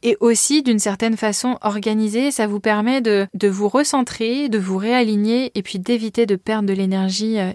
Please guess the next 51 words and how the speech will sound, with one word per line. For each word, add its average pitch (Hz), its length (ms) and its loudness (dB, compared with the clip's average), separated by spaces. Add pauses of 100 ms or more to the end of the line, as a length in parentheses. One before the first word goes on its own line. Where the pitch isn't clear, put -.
inutilement 220 760 2
à 185 120 0
penser 208 500 -2
à 185 140 -4
mille 220 260 0
et 226 40 2
une 202 180 0
choses. 220 400 0 (380)
C'est 190 160 0
vraiment 190 260 2
y 240 120 4
aller 208 360 0
une 247 180 4
chose 262 300 0
à 240 80 4
la 214 160 4
fois, 220 360 0 (120)
euh, 185 180 -2 (140)
être 196 180 0
vraiment 226 300 2
réaliste 226 680 -2 (520)
par 196 100 0
rapport 226 540 2
à 190 80 0
ce - 80 -2
que 226 100 0
vous 208 160 -2
pouvez 214 500 -4
réaliser 208 680 0
à 214 120 -2
la 190 120 2
fois 220 200 -2
dans 208 120 2
votre 175 160 0
business, 226 420 -2
dans 214 100 -4
votre 180 160 -4
quotidien, 214 520 -4
pour 196 160 -2
vos 180 200 0
enfants, 190 220 -2
et 247 100 0
cetera, 202 520 -4
de 208 160 4
façon 247 500 2
à 208 120 0
ne 190 100 2
pas 233 180 2
vous 214 160 -2
en 202 80 -2
mettre 226 220 -2